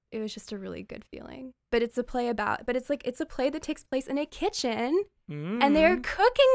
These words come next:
Speaker 1: the whole time, which I thought you guys would love.
Speaker 2: Hey, come on, Chef
Speaker 1: <laughs>
Speaker 2: Salad.
Speaker 1: Really? Yeah. Um, but it's like they keep trying to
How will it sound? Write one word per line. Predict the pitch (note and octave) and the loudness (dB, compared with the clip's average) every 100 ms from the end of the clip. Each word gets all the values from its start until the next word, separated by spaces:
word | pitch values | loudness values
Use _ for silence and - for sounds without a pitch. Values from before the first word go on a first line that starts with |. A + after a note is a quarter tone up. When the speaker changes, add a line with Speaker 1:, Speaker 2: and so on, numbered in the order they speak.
| B4 | 8
Speaker 1:
the | G4 | 8
whole | G#4+ G4+ | 8 6
time, | F#4 F#4+ F4+ E4 C#4+ B3 G#3 G#3 C4 _ | 6 6 6 4 2 0 0 -4 -10 _
which | D4+ D#4+ | -8 -6
I | |
thought | A#3 - | -6 -6
you | |
guys | D4 C#4 | -4 -6
would | C4+ | -8
love. | - F4 - | -10 -8 2
Speaker 2:
Hey, | D#3+ D3+ D3 C#3+ D3 | 2 2 0 -4 -4
come | A3+ | -2
on, | D#3+ C#3+ | 0 -2
Chef | - - - | -4 -2 6
Speaker 1:
<laughs> | A4 G4+ | 8 8
Speaker 2:
Salad. | A#4 E4+ F4 F4+ G4 - - - G4+ C6 A5+ - G#4 - | 8 8 8 8 6 4 -4 -6 0 0 0 0 0 2
Speaker 1:
Really? | D4 D4+ E4+ F#4 - _ - - G#5 G4+ | 2 0 0 -2 -4 _ -14 -6 -6 -2
Yeah. | E4+ G#4 C#4 - - | -2 0 0 0 4
Um, | C4+ C4+ C4 B3 - _ - | 4 4 2 -4 -8 _ -2
but | B3+ - | 0 0
it's | B3+ B3 | -4 -4
like | B3+ | -6
they | C#4 | -6
keep | C4 D4+ | -8 -8
trying | - C#4+ | -6 -2
to | C#4 | 0